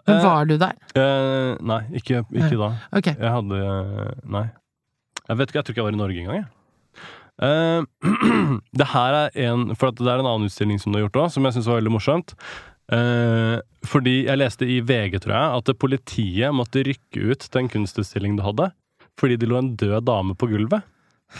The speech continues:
Speaker 2: Skjønner du hva jeg mener? Hva skj-, hva skjer med det?
Speaker 1: Det var i Hamar Kunstforening.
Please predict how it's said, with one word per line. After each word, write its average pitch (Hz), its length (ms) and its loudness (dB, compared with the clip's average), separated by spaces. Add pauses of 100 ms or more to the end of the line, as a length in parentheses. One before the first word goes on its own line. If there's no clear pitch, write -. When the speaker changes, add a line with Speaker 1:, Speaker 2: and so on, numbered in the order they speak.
(380)
Speaker 2:
Skjønner - 0 -
du 120 80 2
hva 117 80 2
jeg 117 160 2
mener? 202 160 2 (1120)
Hva 131 160 4
skj-, - 160 -4
hva 143 160 2
skjer 175 180 -2
med 165 140 0
det? 214 120 2 (220)
Speaker 1:
Det 202 140 2
var 214 80 2
i 226 80 2
Hamar 190 400 2
Kunstforening. 185 720 0